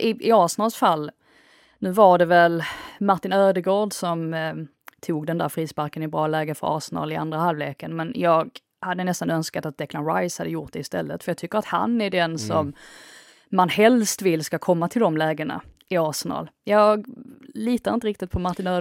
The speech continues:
Speaker 2: inte
Speaker 1: Ödegaard
Speaker 2: i form.
Speaker 1: längre, trots att han gjorde två mål, eh, mot
Speaker 2: Ja, men
Speaker 1: P S V,
Speaker 2: han,
Speaker 1: Eindhoven.
Speaker 2: han är inte i form, Ödegaard. Det är, alltså, vi pratar såklart mycket om
Speaker 1: Jag tycker att han har varit bättre nu. Han var ju jättebra mot P S V exempelvis.
Speaker 2: Mm.
Speaker 1: Men,
Speaker 2: Ja.
Speaker 1: eh, jag, jag håller med om att han,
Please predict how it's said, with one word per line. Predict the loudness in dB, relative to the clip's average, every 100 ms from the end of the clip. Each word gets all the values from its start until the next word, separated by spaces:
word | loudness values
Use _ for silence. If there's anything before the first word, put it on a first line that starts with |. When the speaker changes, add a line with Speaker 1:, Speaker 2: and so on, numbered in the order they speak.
| 0
Speaker 2:
inte | 2
Speaker 1:
Ödegaard | 4 2
Speaker 2:
i |
form. | 0 0 -2
Speaker 1:
längre, | 0 0 2 0
trots | 6 6 8 2
att |
han | 2
gjorde | 2 2
två | 0 0 0
mål, | 0 0 -4 -10 _
eh, | -12
mot |
Speaker 2:
Ja, | -8
men | -6
Speaker 1:
P | -4 -2
S | -2
V, | -4 -4 -6 -8
Speaker 2:
han, | -6
Speaker 1:
Eindhoven. | -4 -4 -4
Speaker 2:
han | -4 -2
är | -2 -2
inte | -2 -4
i | -6
form, | -2 -2 0
Ödegaard. | -2 -4 -6 -10 -8
Det | -4
är, | -2 -2 -4 -6
alltså, | -4 -4 -4 -6 _ -20 _ -20 -20 -6
vi | -4
pratar | 2 2 2
såklart | -2 0 0
mycket | -2 -6 -4
om | -4 -4 0
Speaker 1:
Jag | 4
tycker | 4
att | 4
han | 4
har | 4
varit | 4 2
bättre | -2 -2 -4
nu. | 0
Han | 2
var | 2
ju | 2
jättebra | 0 -2 -2 0
mot | -2 -2
P | -4
S | -4 -6
V | -8 -10 -12
exempelvis. | -12 -10 -8 -6 -8 -14 -14
Speaker 2:
Mm. | -8 -6
Speaker 1:
Men, | -6 -8
Speaker 2:
Ja. | -12
Speaker 1:
eh, | -16 _ _ _ _
jag, | 0 2 0 -4
jag | 2
håller | 4 6
med | 6 4
om | 2
att | -4
han, | -6 -10